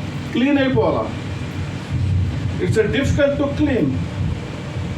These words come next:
వాక్యము చేతనే అది క్లీన్ చేయబడుతుంది. ప్రియమైన దేవుని బిడ్డ, దేవుడి నామానికి స్తోత్రం.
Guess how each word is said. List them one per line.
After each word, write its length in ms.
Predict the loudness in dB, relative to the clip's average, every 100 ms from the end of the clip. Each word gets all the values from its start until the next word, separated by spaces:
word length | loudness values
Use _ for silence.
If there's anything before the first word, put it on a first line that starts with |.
| -2 0 2
వాక్యము 520 | 2 4 4 4 4
చేతనే 600 | 4 2 2 4 4 4
అది 260 | 4 4 2
క్లీన్ 420 | 2 2 4 4 2
చేయబడుతుంది. 500 | 2 0 2 2 4
ప్రియమైన 400 | 4 2 2 4
దేవుని 280 | 4 4
బిడ్డ, 180 | 4 4
దేవుడి 360 | 4 4 4 4
నామానికి 420 | 4 4 4 2 4
స్తోత్రం. 500 | 2 4 2 0